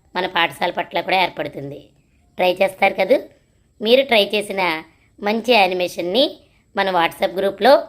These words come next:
తప్పకుండా షేర్ చేయండి. ప్రతిరోజు కూడా గ్రూప్ నేను ఈవినింగ్ టైంలో ఓపెన్ చేస్తాను. అలాగే కొంతసేపటి తర్వాత, అంటే ఒక టూ అవర్స్ తర్వాత క్లోజ్ చేస్తాను.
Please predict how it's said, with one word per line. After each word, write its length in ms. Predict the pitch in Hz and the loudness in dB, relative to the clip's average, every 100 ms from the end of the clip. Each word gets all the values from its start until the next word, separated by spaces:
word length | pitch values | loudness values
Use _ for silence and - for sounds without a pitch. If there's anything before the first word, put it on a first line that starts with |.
| - _ _ 147 | -12 _ _ -6
తప్పకుండా 400 | - - 190 190 | -6 -4 -2 -2
షేర్ 400 | - 185 180 190 | 0 -2 -2 0
చేయండి. 420 | 175 170 269 - _ _ _ _ _ _ | 2 2 0 -2 _ _ _ _ _ _
ప్రతిరోజు 420 | 196 196 214 208 | 0 2 0 0
కూడా 160 | 208 208 | 2 2
గ్రూప్ 340 | 185 196 196 | 2 -2 -4
నేను 240 | 196 185 247 | -4 -2 -2
ఈవినింగ్ 420 | 254 208 196 202 | 0 0 0 -2
టైంలో 360 | 202 190 196 190 | 0 2 4 2
ఓపెన్ 280 | 190 190 | 2 -4
చేస్తాను. 640 | 190 175 - 185 240 - _ _ _ _ | -4 -4 -6 -6 -6 -10 _ _ _ _
అలాగే 500 | - 185 175 180 170 - - - _ | 0 0 2 2 0 -6 -20 -20 _
కొంతసేపటి 580 | - 190 175 202 196 190 | -4 -4 -2 -2 -2 -2
తర్వాత, 320 | 175 180 175 | -2 0 0
అంటే 180 | 180 175 | -2 -2
ఒక 380 | 185 185 175 175 | 0 0 0 -2
టూ 60 | 226 | 2
అవర్స్ 360 | 214 190 - | 4 2 0
తర్వాత 260 | 185 175 175 | -2 0 -2
క్లోజ్ 360 | - 185 175 - | -2 -2 0 -2
చేస్తాను. 460 | 180 - 175 262 | -4 -2 -4 -4